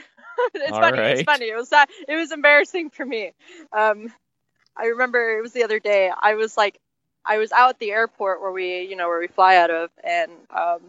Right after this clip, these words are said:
Speaker 1: you know, the people who run it were there, like, hyping me up. They're like, "Oh, you're doing so great with your landings." I was like, "Thanks. I'm pretty happy. Like, it's wonderful." And I usually don't, like,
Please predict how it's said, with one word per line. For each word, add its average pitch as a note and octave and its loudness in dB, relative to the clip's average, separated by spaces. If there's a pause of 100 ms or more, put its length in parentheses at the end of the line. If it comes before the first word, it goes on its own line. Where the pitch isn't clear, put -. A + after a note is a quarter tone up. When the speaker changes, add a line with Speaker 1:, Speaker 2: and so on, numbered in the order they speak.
(600)
Speaker 1:
you G#3+ -4
know, F#3 0
the F3+ -8
people A3+ 0
who G3 -2
run F#3 6
it G3+ 2
were F3 0
there, F#3 4
like, E3+ -2
hyping A#3+ 0
me G#3 -4
up. G3 2
They're G#3 -2
like, G3+ -2
"Oh, F4+ 2
you're E4+ -4
doing E4+ -10
so E4+ -4
great C4+ 4
with D4+ -6
your A#3 -2
landings." B3 -2
I - -20
was B3 -8
like, A3 -2 (140)
"Thanks. F4+ 0
I'm B3 0 (640)
pretty G4 6
happy. D4 4
Like, B3 -4
it's - -14
wonderful." C#4+ -6
And - -12
I G3+ -4
usually A3 -8
don't, F#3 0
like, - -6